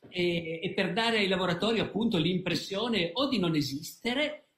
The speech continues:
o di esistere come una parte subalterna, subordinata della società. Oggi, oggi succede esattamente questo.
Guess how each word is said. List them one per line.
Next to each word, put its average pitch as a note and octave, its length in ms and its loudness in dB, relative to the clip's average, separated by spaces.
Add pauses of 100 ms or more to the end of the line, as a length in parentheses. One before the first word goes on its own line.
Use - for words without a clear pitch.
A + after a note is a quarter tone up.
o D4 200 -2
di C#4+ 120 4
esistere B3 560 0
come F#3 160 0
una F#3+ 180 2
parte F#3 600 0
subalterna, D#3+ 760 0
subordinata D3 1400 0
della B2+ 260 0
società. A#2 720 -10 (160)
Oggi, C#4+ 480 0
oggi C#4+ 220 0
succede F#3 440 -2
esattamente C3 580 -4
questo. - 340 -8